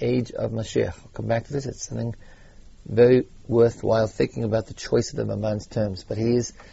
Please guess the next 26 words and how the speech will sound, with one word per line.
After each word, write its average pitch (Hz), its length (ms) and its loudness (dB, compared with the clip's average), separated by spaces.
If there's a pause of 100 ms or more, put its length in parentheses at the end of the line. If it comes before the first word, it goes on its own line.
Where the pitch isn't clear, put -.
(260)
distinguishing 185 640 2
between 143 420 0
the 127 80 6
history 160 480 4
of 135 100 4
the 127 100 6
world 143 440 6 (260)
from 165 520 6
creation 143 760 6
and 127 200 2
all 185 440 8
the 139 140 10
days, 131 540 6
which 104 140 -10
he - 80 -8
calls 127 220 -2
the 107 120 -2
days 120 140 0
of 110 80 -4
the 113 80 -10
Torah, 147 300 0
all 135 180 4
the 127 100 0
days 123 260 2
of 107 100 -4
history. 180 480 0